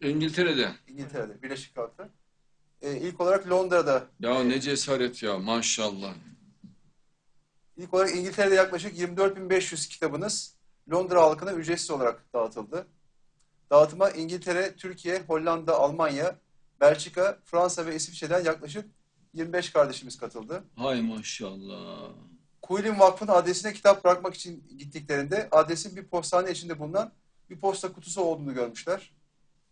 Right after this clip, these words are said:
Speaker 2: Yine Boşnakça, Malayca, Urduca ve Sırpça kitaplarınız ilgili derneklere hediye edilmiş.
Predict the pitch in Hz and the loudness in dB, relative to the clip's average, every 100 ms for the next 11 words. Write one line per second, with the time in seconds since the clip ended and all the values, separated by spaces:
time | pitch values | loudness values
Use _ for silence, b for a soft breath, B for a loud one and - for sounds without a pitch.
0 | - 175 160 160 156 - 180 - 175 180 | -2 0 4 4 2 4 2 4 2 4
1 | 147 156 165 151 170 151 156 160 160 165 | 6 6 6 4 0 -2 -4 -2 0 2
2 | 165 - _ - 196 190 160 147 156 139 | 0 -6 _ -2 -2 0 -4 2 4 6
3 | 139 143 208 - - _ _ - 151 175 | 4 2 0 -4 -8 _ _ -10 -8 -2
4 | 175 160 147 143 160 190 156 147 160 131 | 6 6 6 0 0 0 0 0 0 0
5 | 117 160 - - | -2 -4 -8 -12